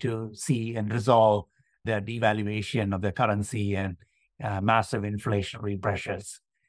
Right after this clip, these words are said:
But then there are other, um, you know, uh, survival issues. When some islands are going under the water, like in the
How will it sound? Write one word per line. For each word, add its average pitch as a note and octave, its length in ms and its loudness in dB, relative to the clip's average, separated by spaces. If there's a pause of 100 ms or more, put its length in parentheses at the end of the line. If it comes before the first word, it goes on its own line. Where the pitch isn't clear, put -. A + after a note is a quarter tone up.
But E3 120 8
then G3+ 160 4
there G3 140 6
are F#3+ 240 6
other, A#3 300 4 (220)
um, E3 380 6
you F#3+ 120 0
know, C#3 300 2
uh, B2+ 160 -8
survival E3 560 8 (100)
issues. - 400 -10 (580)
When C#3 160 6
some C#3+ 180 4 (160)
islands D3 320 2
are B2 280 6 (120)
going D3 200 6
under C3+ 240 6
the B2 120 2
water, A2+ 380 2 (580)
like A#2+ 260 -2
in B2+ 80 -4
the A#2 80 -2